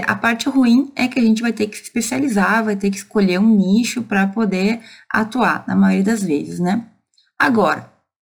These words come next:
tem uma parte boa aí, né? Significa que a gente tem muitas possibilidades. Significa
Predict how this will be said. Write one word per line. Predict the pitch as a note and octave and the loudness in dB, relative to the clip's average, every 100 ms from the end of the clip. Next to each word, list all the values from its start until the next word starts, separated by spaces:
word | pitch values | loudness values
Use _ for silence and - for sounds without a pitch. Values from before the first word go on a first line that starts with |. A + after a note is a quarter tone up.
| - | -2
tem | C4 | 2
uma | A3+ | 2
parte | A3+ A#3 - | 0 -2 -2
boa | B3+ C4+ D4 | 0 2 2
aí, | E4 D#4 | 2 2
né? | G#3+ F3 G3 _ _ _ _ | 2 0 -8 _ _ _ _
Significa | - G#3 G3+ G#3 - A3 G3+ - C4+ | -4 0 2 2 0 -2 -2 -4 -10
que | - A#3+ | -6 -2
a | |
gente | G3 G3+ - | 2 0 0
tem | G3+ A3+ - - | 0 0 -2 -4
muitas | G#3+ G3 F3 G3 | 0 2 0 -4
possibilidades. | G#3+ G#3 A3 C4+ C4+ G3 F#3+ - - _ _ _ _ _ | -4 -4 -2 0 2 0 -4 -12 -16 _ _ _ _ _
Significa | - G#3 G3+ G3+ G3 - A3+ C#4+ - - G3 | -4 0 2 2 0 -2 0 0 -4 -10 -10